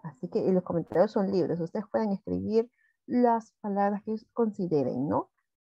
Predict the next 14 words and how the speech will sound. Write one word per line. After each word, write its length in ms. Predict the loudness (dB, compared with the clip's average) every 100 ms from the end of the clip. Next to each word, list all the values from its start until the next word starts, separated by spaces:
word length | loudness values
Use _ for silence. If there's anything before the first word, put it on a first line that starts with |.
| _ _ _ _ -6
Mm, 280 | -2 -2 -4 -10 _ _ _ _
y, 320 | -2 -2 -2 -8 _ -12
y 160 | -4 0
algo 240 | 0 2
muy 140 | 2
importante 460 | 0 -2 -4 -4 -2
que 140 | -2
yo 120 | -2 -2
resalto 560 | -4 -2 -2 -2 -4
en 100 | -4
cada 300 | -2 0 0
una 240 | 0 -2 -4
de 60 |
ustedes 460 | -6 -4 -4 -4